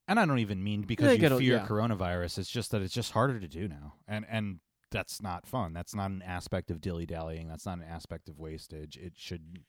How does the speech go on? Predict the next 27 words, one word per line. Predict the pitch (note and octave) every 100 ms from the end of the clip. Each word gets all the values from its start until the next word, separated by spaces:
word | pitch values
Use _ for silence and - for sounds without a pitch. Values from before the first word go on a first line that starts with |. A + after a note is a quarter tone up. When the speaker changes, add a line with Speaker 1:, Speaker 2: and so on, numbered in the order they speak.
| _ _ _
Speaker 1:
it | F#2
should | - G#2
be | G#2 F#2+
no | F2 F2
pressure. | - F2 - - - - _ _ _
Speaker 2:
But, | G#3+ G#3 _ _ _ _ C3+ -
and | F#3+ F#3 F3+ - _ _ -
I | A#3
get | D3+ A#2
that. | G#2+ G#2 -
And | D3+
I | D#3
do, | D#3 F#3+ -
but | F3
I | F3
do | E3+ A3
think | G3 E3+
that | D3+ C3+
it | B2+
does | C3+ B2
open | B2+ - B2
up | A#2 - - - _ _
different | B2 - C3 B2
kinds | C#3+ C#3+ D3
of | C#3+
opportunities | C#3 D3 C#3+ D3+ D3 D3+ D3+ C#3+
wherein, | C3+ B2+ B2+ B2+ B2+